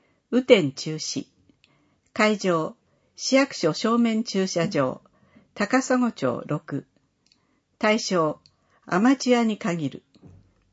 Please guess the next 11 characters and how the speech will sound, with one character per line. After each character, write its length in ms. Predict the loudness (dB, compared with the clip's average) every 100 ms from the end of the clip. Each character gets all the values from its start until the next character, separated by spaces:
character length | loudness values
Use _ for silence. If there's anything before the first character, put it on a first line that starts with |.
| _ _ _ _
出 240 | -2 -2 0
店 320 | 4 6 4
料、 300 | 2 -2 -6 _ _ _ _
手 120 | 4
持 160 | 6 6
ち 140 | 2
出 220 | -4 -4
店 360 | -4 -2 -2 0
二 120 | -2
千 320 | -2 0 0 0
円、 240 | -4 -6